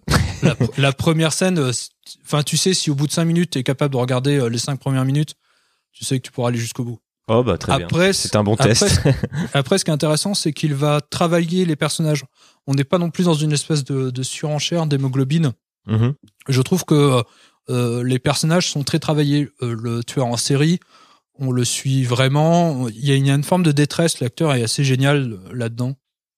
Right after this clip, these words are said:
Speaker 2: Il y a une forme de détresse, de, on suit sa folie. Et l'autre, on suit, et donc l'acteur indonésien, euh,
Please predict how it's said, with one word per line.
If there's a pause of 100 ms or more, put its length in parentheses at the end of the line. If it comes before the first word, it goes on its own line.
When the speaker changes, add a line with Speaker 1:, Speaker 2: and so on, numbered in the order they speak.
(640)
Speaker 2:
Il
y
a
une
forme
de
détresse,
de, (320)
on
suit
sa
folie. (720)
Et
l'autre,
on
suit,
et
donc
l'acteur
indonésien,
euh,